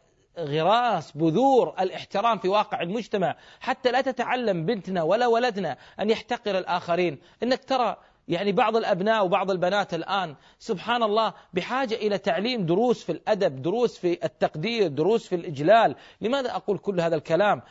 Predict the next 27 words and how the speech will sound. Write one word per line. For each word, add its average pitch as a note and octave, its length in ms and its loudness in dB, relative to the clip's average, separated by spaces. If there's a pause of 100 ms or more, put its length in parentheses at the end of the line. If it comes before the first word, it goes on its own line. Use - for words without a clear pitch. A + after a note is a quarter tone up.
(160)
لأن G#3 400 0
بعض F#3 280 -2
الأبناء E3 460 -4
والبنات D#3 460 -2
بحاجة F#3 580 0
أن F3 80 -4
يصلون E3+ 420 0
إلى D#3+ 140 0
هذا، D#3 400 2 (340)
آه، D3 360 2 (120)
الأمر. B2+ 420 -4 (260)
كذلك A#3 480 0
أيضا F#3 460 -4 (300)
سبحان E3 500 -10
الله D3+ 360 0 (460)
يحاول F#3+ 640 0
كل G#3 300 -2
طرف F3 400 -6
منا E3+ 440 -4
أن F3 80 -6
يتفقد D#3 640 -6
حوائج E3 520 -4
الطرف D#3+ 460 -4
الآخر D3+ 540 -6
في A#2+ 160 -8
هذا A#2 320 -4 (420)
الباب، G2+ 340 -6